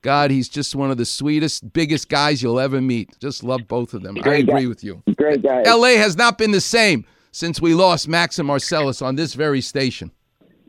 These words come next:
Speaker 2: It hasn't, has it?
Speaker 1: God bless
Speaker 2: So,
Speaker 1: you.
Speaker 2: uh, I also, I also have, uh, I have psoriasis.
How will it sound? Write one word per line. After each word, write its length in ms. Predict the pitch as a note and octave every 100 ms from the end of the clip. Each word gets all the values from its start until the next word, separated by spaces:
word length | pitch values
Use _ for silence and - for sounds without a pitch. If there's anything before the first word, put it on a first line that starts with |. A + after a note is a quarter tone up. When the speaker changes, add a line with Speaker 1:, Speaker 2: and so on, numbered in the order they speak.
| - - - - - -
Speaker 2:
It 160 | D#3 D#3+
hasn't, 340 | F#3 F3+ B2
has 300 | C3+ D3+ C#3
it? 100 | A#2+
Speaker 1:
God 240 | B2+ C#3+ C#3
bless 280 | B2 B2 A2+
Speaker 2:
So, 100 | A3
Speaker 1:
you. 40 |
Speaker 2:
uh, 320 | G3 G3 F3+ -
I 160 | F3+
also, 340 | G#3 A3+ A#3+ - - _ _ _
I 100 | F3+
also 260 | A3 B3 A#3+
have, 140 | A3+ -
uh, 200 | D#3+ D3+
I 80 | D3
have 160 | F#3 A3 -
psoriasis. 600 | D#3 E3 G3 A3+ C4+